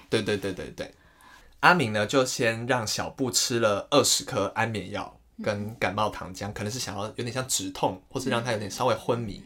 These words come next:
Speaker 2: 嗯，嗯，嗯。
Speaker 1: 让这个过程可能没那么难过。
Speaker 2: 或者是在睡梦中被
Speaker 1: 结束这样子，对。所以其实小布的精神就开始变得涣散嘛。这个时候呢，小布就强烈的要求阿明，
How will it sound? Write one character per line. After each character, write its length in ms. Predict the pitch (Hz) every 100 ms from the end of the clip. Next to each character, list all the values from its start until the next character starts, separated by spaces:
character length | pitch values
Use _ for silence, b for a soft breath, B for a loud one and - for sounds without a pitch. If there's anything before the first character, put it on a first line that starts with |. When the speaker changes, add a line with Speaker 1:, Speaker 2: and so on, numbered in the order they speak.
| -
Speaker 2:
嗯， 140 | 196
嗯， 20 |
嗯。 20 | -
Speaker 1:
让 120 | 120
这 80 | 120
个 80 |
过 260 | - 196 -
程 160 | - -
可 80 |
能 80 | 95
没 200 | 95 95
那 80 | 120
么 280 | 110 78 78 -
难 220 | 101 101
过。 100 | -
Speaker 2:
或 40 | 220
者 60 |
是 60 | 202
在 180 | 208 196
睡 220 | - 214
梦 260 | 196 185 170
中 320 | 165 151 160 -
被 80 | 151
Speaker 1:
结 160 | 104
束 240 | - 107 95
这 160 | -
样 120 | 90 -
子， 120 | -
对。 160 | 98 - b b b
所 180 | - 139
以 100 | 143
其 160 | - 107
实 140 | 113
小 240 | 107 98 80
布 160 | 139
的 180 | 107 95
精 180 | - 135
神 140 | 95
就 60 | 101
开 100 | 117
始 80 | 101
变 160 | 117
得 60 | -
涣 260 | - 113
散 260 | - - 95
嘛。 120 | - - b b b
这 100 | -
个 120 | 151 -
时 120 | 113
候 120 | 113
呢， 200 | 98 95
小 220 | - 95
布 180 | 87 131
就 120 | 123
强 440 | 117 - - 95 -
烈 160 | 151
的 100 | 101
要 200 | 110 120
求 200 | 113 -
阿 220 | - 107
明， 240 | 110 95